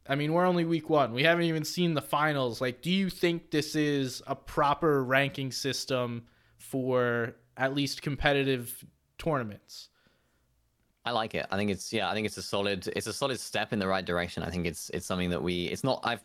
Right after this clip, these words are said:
Speaker 2: I wouldn't say it's, like, the fully completed version of what we would need. Um, but I think it's a huge step. It's the biggest step that we've seen, I think, from Fortnite competitive, uh, at all, uh, when it comes to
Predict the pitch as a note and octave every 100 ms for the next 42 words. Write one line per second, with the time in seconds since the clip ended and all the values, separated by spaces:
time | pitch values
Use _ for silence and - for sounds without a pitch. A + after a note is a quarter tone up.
0 | C3 B2+ D3 A2 A#2 G2 G#2 E2+ F#2+ -
1 | G2 F#2+ G2 F2 F2+ F#2 F2+ E2+ E2+ F2+
2 | F2+ G2 F2+ E2+ E2 - F2+ F2 E2+ E2
3 | F2 F2 F2 G2+ D3+ - - - - -
4 | F#2+ F#2 F2+ F2 E2 - - G#2+ F#2+ A2+
5 | G2+ F#2 F2+ - - A#2 C3+ A#2 F2 -
6 | E2+ D2+ G2+ D3+ E3+ - G#2+ - - D2+
7 | - - G2+ E2 E2 E2 E2 D#2+ - F2
8 | E2 E2+ E2+ - E2 D#2+ - - G1+ G1+
9 | F2+ - - G2+ F#2 D#2 - E2 E2 E2+
10 | D2+ F2+ F2 - - F2 E2+